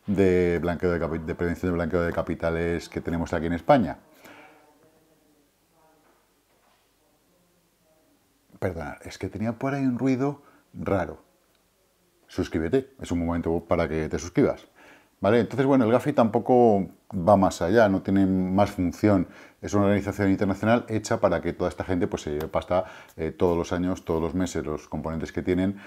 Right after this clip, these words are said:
pues, de nuestros impuestos, eh... Sí, sí, de nuestros impuestos, como habéis escuchado. Es decir, eh, cada país, eh, da una, un dinerito, igual que da la oms, igual que da tal, y, y toda esa gente que con los sueldazos, pues, vive de eso.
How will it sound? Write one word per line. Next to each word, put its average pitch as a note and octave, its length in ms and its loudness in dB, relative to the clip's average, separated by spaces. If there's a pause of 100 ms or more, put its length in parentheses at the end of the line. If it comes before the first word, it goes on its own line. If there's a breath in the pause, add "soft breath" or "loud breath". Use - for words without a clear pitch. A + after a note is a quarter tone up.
(200 loud breath)
pues, D#2+ 180 -4
de D#2 160 -2
nuestros D#2 280 -8
impuestos, F#2+ 680 -4
eh... D2 580 -6 (640)
Sí, G2+ 160 -4
sí, G#2+ 140 0
de E2 100 -2
nuestros - 280 -12
impuestos, D#2 380 -4
como D2+ 140 -8
habéis E2 140 -4
escuchado. E2 340 0
Es D2+ 80 -6
decir, - 180 0 (340 loud breath)
eh, D2+ 180 -6 (100)
cada E2 340 0
país, E2+ 380 0 (240 loud breath)
eh, D#2 220 -6 (240)
da E2+ 80 -2
una, E2 260 -4
un E2 180 -6
dinerito, F2+ 440 0
igual D#2 260 0
que D2+ 280 -6 (220 loud breath)
da E2 260 -4
la C#2+ 160 -4
oms, A#2+ 360 2
igual D2+ 180 -2
que - 120 -10
da D2 180 -4
tal, A#2 180 4
y, G#2 60 0
y D2+ 220 -4
toda D#2 220 -6
esa D2+ 120 -12
gente A2+ 480 -2 (100)
que C#2+ 200 -8
con C#2+ 160 -10
los C#2 100 -12
sueldazos, A2 500 2
pues, D#2+ 160 -10
vive E2 160 -2
de D2 100 -6
eso. - 140 -16